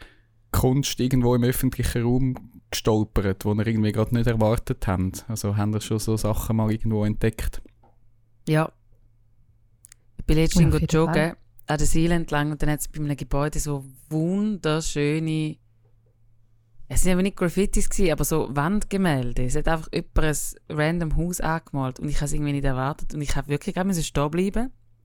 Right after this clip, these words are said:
Speaker 2: und schnell fünf Minuten die Bilder anschauen, weil es sind einfach wunderschön. Ich hab's eben leider nicht gefüttert.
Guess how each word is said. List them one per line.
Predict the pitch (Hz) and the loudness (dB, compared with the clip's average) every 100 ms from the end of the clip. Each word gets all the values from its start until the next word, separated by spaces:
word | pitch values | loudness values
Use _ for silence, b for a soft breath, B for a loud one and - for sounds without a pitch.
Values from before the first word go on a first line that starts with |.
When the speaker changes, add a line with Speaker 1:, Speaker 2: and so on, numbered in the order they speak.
| _ - | _ -6
Speaker 2:
und | 165 170 - | -2 -2 -2
schnell | 156 147 143 - - _ _ _ - - | 0 2 0 -2 -10 _ _ _ -20 -4
fünf | 165 | 0
Minuten | 151 156 143 - | 4 2 2 -4
die | 139 139 135 131 127 _ _ | -2 0 0 -2 -6 _ _
Bilder | - 180 202 202 - _ - | -4 0 2 0 -2 _ 0
anschauen, | 175 180 143 127 | 2 2 0 -2
weil | 131 139 | -6 -4
es | 143 - | 0 0
sind | 147 | 0
einfach | 139 139 - - - _ - _ _ - | -4 -4 -10 -18 -20 _ -20 _ _ -6
wunderschön. | 156 170 185 190 165 156 160 - 151 151 | -2 0 2 0 2 0 0 -2 -4 -4
Ich | - - | -8 -10
hab's | - 139 | -8 -2
eben | 139 135 | -2 0
leider | 135 | 2
nicht | 139 135 | 2 0
gefüttert. | - 147 - 143 | 0 0 2 2